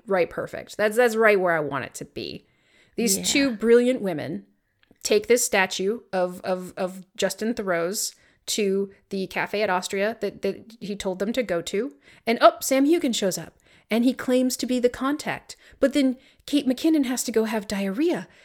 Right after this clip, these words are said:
Speaker 1: And in the bathroom, she sees a woman with the name tag Vern. What the fuck is going on? Oh, I'll tell you what's going on. Everybody in that restaurant has a gun, wants the statue,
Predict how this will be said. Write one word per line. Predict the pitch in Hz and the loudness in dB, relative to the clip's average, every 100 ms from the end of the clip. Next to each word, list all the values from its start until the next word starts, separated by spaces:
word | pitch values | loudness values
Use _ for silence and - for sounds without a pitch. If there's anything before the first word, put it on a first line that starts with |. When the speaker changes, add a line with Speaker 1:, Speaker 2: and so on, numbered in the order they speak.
| _ 233 | _ 4
Speaker 1:
And | 247 247 - _ _ | 4 4 -4 _ _
in | 262 | 2
the | 247 | 4
bathroom, | 262 320 285 247 | 2 0 2 0
she | 254 240 | 0 -2
sees | 254 240 | -2 0
a | |
woman | 240 254 | 2 2
with | 262 | 2
the | 262 | 2
name | 240 233 | 2 2
tag | 226 247 226 | 0 -2 -2
Vern. | 202 240 359 190 175 - - - | 0 2 2 0 -6 -18 -20 -2
What | 349 359 | 0 2
the | 320 | 0
fuck | 302 285 | 0 -2
is | 269 | -4
going | - 254 247 | -2 0 2
on? | 359 302 190 - - - | 2 2 0 -10 -20 -4
Oh, | 220 | 0
I'll | 262 294 | 2 2
tell | 226 311 | 2 2
you | 262 | 2
what's | 190 | -4
going | - 185 175 | -4 -4 -4
on. | 151 170 - - - | -6 -8 -12 -14 -2
Everybody | 269 254 262 254 240 240 | 0 0 0 0 0 0
in | 247 | 0
that | 226 - | -2 -4
restaurant | 240 - 240 226 - | -6 -4 -4 -4 0
has | 220 214 | 0 0
a | |
gun, | 202 247 220 202 - - | 2 2 2 -2 -6 2
wants | 254 262 - | 4 4 2
the | 233 | -4
statue, | - 285 294 - 220 | -2 -2 -2 -2 -2